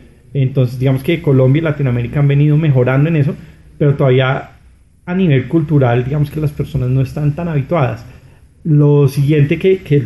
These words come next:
que lo vuelve un poquito más enredado es que los, los videojuegos móviles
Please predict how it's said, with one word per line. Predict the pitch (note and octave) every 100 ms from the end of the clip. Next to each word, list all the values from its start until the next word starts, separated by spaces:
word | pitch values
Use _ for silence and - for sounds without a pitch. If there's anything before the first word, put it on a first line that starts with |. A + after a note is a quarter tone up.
| A#2
que | C3
lo | B2
vuelve | A#2+ C3+
un | C#3+
poquito | D3 -
más | D3 C#3
enredado | D#3 D3 A#2+ A#2 A#2 - - _ _ -
es | D3
que | D3+
los, | D3 D3+ D3
los | D3+ C3+
videojuegos | C3+ B2+ B2 B2+
móviles | D3+ D3+ D3 D#3+